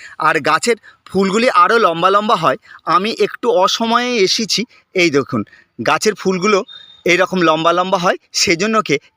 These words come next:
ক্যান্ডেল বুশ বলে। ভারী উপকারী গাছ। হাঁপানি, শ্বাসকষ্ট,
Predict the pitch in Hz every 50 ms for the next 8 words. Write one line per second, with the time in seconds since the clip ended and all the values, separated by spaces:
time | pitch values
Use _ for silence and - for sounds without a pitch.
0 | _ - 185 185 196 208 208 208 165 139 139 135 104 110 113 110 107 107 - -
1 | _ _ _ _ 127 110 - - - 208 233 262 - - 214 175 220 220 - 220
2 | 220 226 214 185 196 220 240 - - _ _ _ _ _ _ _ _ _ _ 156
3 | 160 156 - 190 190 185 196 196 - - 143 143 147 151 - - 170 175 165 -
4 | _ -